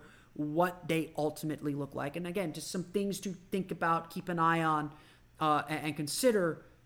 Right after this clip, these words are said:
as we get ready for training camp here in, in the next couple of weeks. And obviously, we're gonna be in a little bit of a foul, a dead period right now until Eurobasket starts, uh, with, with basketball. The schedule will come out eventually in, in August. You know, again, it'll,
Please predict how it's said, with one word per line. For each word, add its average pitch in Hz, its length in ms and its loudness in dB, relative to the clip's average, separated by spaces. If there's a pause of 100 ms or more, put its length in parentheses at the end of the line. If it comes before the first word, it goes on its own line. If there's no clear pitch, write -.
(280)
as 160 300 4
we 165 80 -2
get 156 160 -2
ready 147 160 0
for 143 100 -6
training 135 320 -4
camp 139 220 -8
here 131 380 -6
in, 139 100 -8
in 139 160 -6
the 135 60 -4
next 135 200 -6
couple 135 180 -10
of 135 40 -6
weeks. 135 160 -6
And 151 80 0
obviously, 151 260 -2
we're 143 60 -4
gonna 156 140 -4
be 165 80 0
in 165 80 0
a 156 40 0
little 170 200 2
bit 160 100 0
of 143 60 -4
a 139 40 -12
foul, 175 380 2
a 156 80 0
dead 170 240 0
period 175 260 -4
right 165 140 0
now 156 180 2
until 151 240 -4
Eurobasket 165 680 0
starts, 139 420 -4 (480)
uh, 151 180 2 (200)
with, 156 140 0
with 151 200 -2
basketball. 151 480 -2
The 139 80 -4
schedule 185 380 2
will 147 80 2
come 170 220 0
out 156 160 2
eventually 147 580 -2
in, 143 80 -4
in 143 200 -2
August. 151 500 0
You 143 80 -4
know, 139 160 -8
again, 131 240 -6
it'll, 135 240 -6